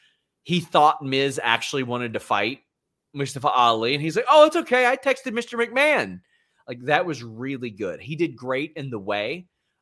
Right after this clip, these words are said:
uh, but he's also got a lot more experience <laughs> than John Cena did a couple years into his W W E run. He's been, he's been working for about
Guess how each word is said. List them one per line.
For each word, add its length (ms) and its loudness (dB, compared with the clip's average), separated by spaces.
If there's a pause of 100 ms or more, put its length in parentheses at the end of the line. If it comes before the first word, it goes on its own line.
(100)
uh, 220 0
but 180 -4
he's 160 -4
also 680 -2 (400)
got 240 0
a 40 -2
lot 220 4
more 220 2
experience 680 -4
<laughs> 80 -14
than 100 -8
John 360 -4
Cena 300 -10
did 260 -6
a 40 -14
couple 300 -6
years 280 -10
into 140 -10
his 120 -10
W 220 -8
W 180 -10
E 20 -12
run. 280 -8 (400)
He's 280 -4
been, 680 -4 (920)
he's 180 -12
been 380 -10
working 460 -2
for 120 -2
about 280 0